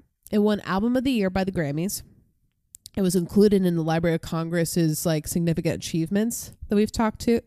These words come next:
talked about. And it is number seven on Rolling Stone's five hundred greatest albums of all time.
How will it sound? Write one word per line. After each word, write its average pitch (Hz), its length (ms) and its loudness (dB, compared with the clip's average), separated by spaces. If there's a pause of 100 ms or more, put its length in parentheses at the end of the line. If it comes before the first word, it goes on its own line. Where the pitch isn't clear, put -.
talked 220 260 -2
about. 226 320 -2 (560)
And 196 160 0
it 226 120 2
is 269 200 2
number 226 340 0
seven 202 600 -2
on 170 160 0
Rolling 180 280 0
Stone's 165 380 -2
five 190 260 -6
hundred 208 260 -4
greatest 160 340 0
albums 147 340 -4
of 147 60 -10
all 127 140 -4
time. 170 440 -4